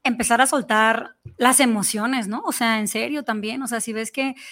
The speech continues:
la mayoría del tiempo te sientes triste, enojada, ¿no? O sea, todas estas emociones malas que luego traemos, o sea, échate un clavado, güey, o sea, échate un clavado porque no es normal que todos los días te sientas de esa manera, ¿no?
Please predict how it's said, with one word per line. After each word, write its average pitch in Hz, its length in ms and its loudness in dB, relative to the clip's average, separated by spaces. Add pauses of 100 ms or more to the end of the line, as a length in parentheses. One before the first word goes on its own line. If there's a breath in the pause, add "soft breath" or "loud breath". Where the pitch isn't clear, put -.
(400 loud breath)
la 240 100 2
mayoría 240 380 2
del 240 160 0
tiempo 262 320 -2
te 233 120 -6
sientes 233 1000 -2
triste, 220 600 -4
enojada, 208 1120 2
¿no? 208 140 -6
O 370 40 -8
sea, 247 140 -4
todas - 100 -12
estas 294 240 -6
emociones 233 460 -2
malas 220 440 0
que 247 120 -10
luego 220 200 -6
traemos, 220 460 -10 (460 loud breath)
o 233 80 -6
sea, 233 420 0
échate - 300 -8
un 349 80 -4
clavado, 370 500 -6
güey, 320 180 -2
o 208 80 -6
sea, 190 180 -6
échate 453 380 -4
un 349 60 -6
clavado 320 540 2
porque 233 240 -2
no 214 280 -4
es 392 140 -14
normal 294 580 0 (520)
que 247 160 0
todos 427 380 -4
los 339 160 0
días 285 260 0
te 359 100 -8
sientas 262 380 -4
de 247 180 -6
esa - 200 -6
manera, 262 460 -8
¿no? 240 180 -12